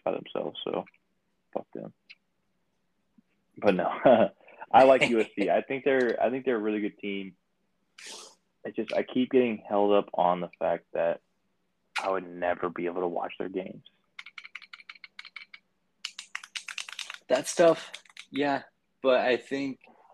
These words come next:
Speaker 2: and, and I've said this about Cincinnati, I think with U S C, it, it, it's the long play. I read that in
Speaker 1: Mm-hmm.
Speaker 2: before. And I was thinking about it this weekend 'cause, like,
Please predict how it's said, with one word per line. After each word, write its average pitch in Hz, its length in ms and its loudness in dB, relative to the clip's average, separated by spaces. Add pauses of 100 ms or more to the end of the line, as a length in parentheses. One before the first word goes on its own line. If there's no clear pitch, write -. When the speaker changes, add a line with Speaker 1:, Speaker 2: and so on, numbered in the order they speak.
(360)
Speaker 2:
and, 127 200 2
and 120 80 -4
I've 107 120 -4
said 117 120 -8
this 104 100 -8
about 107 200 -4
Cincinnati, 98 520 -6
I 101 120 0
think 135 340 -6 (280)
with 107 200 -4
U 110 160 2
S 98 180 -2
C, 98 100 -4
it, 95 240 -4 (160)
it, 113 160 0
it's - 220 -10 (100)
the 101 60 -6
long 87 560 -4
play. - 300 -10 (920)
I 95 60 -8
read 92 100 0
that 92 200 0
in 90 80 -4
Speaker 1:
Mm-hmm. 101 200 -4
Speaker 2:
before. 85 300 -6 (360)
And 131 100 2
I 123 60 8
was 120 120 2
thinking 175 240 -4
about 123 180 2
it - 100 -10
this 104 200 -8
weekend 101 480 -2
'cause, 90 280 -8
like, 87 240 -6